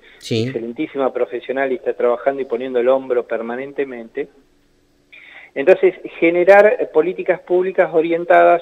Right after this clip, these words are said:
Speaker 2: a lo materno-infantil, que es la problemática más acuciante, eh, contralor, nutricional, eh, bueno,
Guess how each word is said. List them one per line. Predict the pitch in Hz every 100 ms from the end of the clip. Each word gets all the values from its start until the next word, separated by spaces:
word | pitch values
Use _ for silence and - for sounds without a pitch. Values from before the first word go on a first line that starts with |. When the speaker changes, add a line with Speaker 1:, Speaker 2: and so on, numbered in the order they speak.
| -
Speaker 2:
a |
lo | 127
materno-infantil, | 123 120 139 139 131 151 165 233 233
que | - 127
es | 135 - - - _
la | 117
problemática | 117 120 127 135 127 123 123
más | 127 123
acuciante, | 123 135 - 202 190 165 143 147 135 - - _
eh, | 120 113 113
contralor, | 131 123 123 120 143 156 147 131 120 117
nutricional, | 123 120 120 - 123 135 165 156 143 127 120 - - -
eh, | 123 120 117 117 117 - - -
bueno, | 220 131